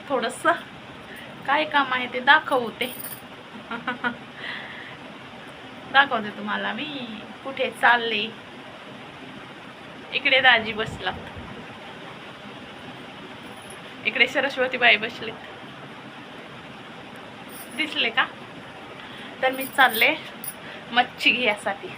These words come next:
समोरच आहे ना मच्छीवाली बाई, गावाच्या समोरच आहे, तिकडे फिरायला चालले. मच्छी पसंत आले तर घेऊन येते आणि बनवते. मस्त मस्त मच्छी खायचं मन झाले आज,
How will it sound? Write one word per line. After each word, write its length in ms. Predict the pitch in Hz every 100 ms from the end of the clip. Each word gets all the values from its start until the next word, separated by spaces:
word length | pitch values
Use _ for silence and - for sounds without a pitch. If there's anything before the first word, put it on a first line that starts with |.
| -
समोरच 520 | 240 233 247 247 -
आहे 260 | 240 220 214
ना 80 | 233 311 - 240
मच्छीवाली 600 | 254 - - 240 226 220
बाई, 220 | 202 190 - - - - - - - -
गावाच्या 420 | 226 226 226 - 220
समोरच 540 | 233 220 214 214 -
आहे, 140 | 214 220
तिकडे 180 | 233 220
फिरायला 440 | - 208 196 196 - -
चालले. 260 | 190 180 - - - - - 220
मच्छी 320 | 233 233 -
पसंत 360 | 269 269 254 240
आले 200 | 208 208
तर 100 | 220
घेऊन 300 | 226 277 311
येते 280 | 285 269 247 240 - - - - -
आणि 160 | 214 220 214 - - - - -
बनवते. 680 | 214 233 220 185 170 - - 180
मस्त 600 | 208 - - - - - 165 185 185
मस्त 320 | 185 - -
मच्छी 340 | 202 208 - 220
खायचं 440 | - 208 202 - 220
मन 240 | 226 233
झाले 320 | 240 208 202
आज, 220 | 196 185